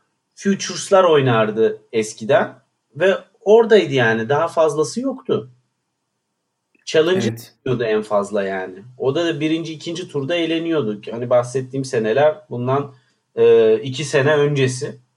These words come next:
Speaker 1: On-, o arada hiç yok. Yani sen Federer misin ki sakatlıktan güçlenerek geri geliyorsun yani?
Speaker 2: <laughs> Evet, evet, çok ilginç bir hikaye. Geçen sene de Future oynuyor yani. Bu, bu sene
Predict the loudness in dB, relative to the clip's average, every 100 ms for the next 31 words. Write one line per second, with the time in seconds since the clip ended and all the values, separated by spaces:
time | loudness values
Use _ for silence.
0 | _ -2 0 -2 -2 2 4 4 4 2
1 | 0 -4 -4 -4 -6 _ _ _ _ -4
2 | -2 -4 -6 -10 _ _ _ _ -4 0
3 | 2 2 4 6 6 6 0 -6 -8 -4
4 | -4 -2 2 2 2 -4 -4 0 0 -2
5 | -12 _ _ -8 -6 0 2 4 4 4
6 | 2 2 2 0 4 4 2 0 0 2
7 | 0 -2 -12 -18 -20 _ _ _ _ _
8 | _ _ -20 _ -6 -2 -2 -2 -2 -2
9 | -2 -4 -4 -2 -2 0 -2 -2 -2 0
10 | 2 2 0 -2 -4 -2 -2 -4 -6 -10
11 | -12 -16 -14 -12 -10 -4 -2 0 -2